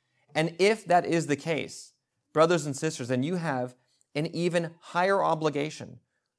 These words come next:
to cling to the word of God. You've got nowhere else to go to find the will of God. You must go to the scriptures and to the scriptures alone. And even your obligation is heightened even beyond that because Christ is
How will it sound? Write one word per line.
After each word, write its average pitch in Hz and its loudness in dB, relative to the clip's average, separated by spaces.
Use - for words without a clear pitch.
to 151 -2
cling 165 -2
to 180 -4
the 151 2
word 135 2
of 117 0
God. 117 -2
You've 147 -4
got 180 4
nowhere 180 4
else 165 0
to 143 -8
go 196 0
to 156 -4
find 139 -2
the 135 -2
will 135 -2
of 127 -4
God. 160 -4
You 160 -2
must 160 0
go 165 4
to 165 -2
the 151 -4
scriptures 156 -6
and 123 -6
to 131 -8
the 123 -8
scriptures 131 -12
alone. 123 -4
And 143 -2
even 214 0
your 147 4
obligation 170 2
is 127 -6
heightened 165 -2
even 165 -4
beyond 123 -2
that 151 -2
because 147 -2
Christ 208 -2
is 135 -2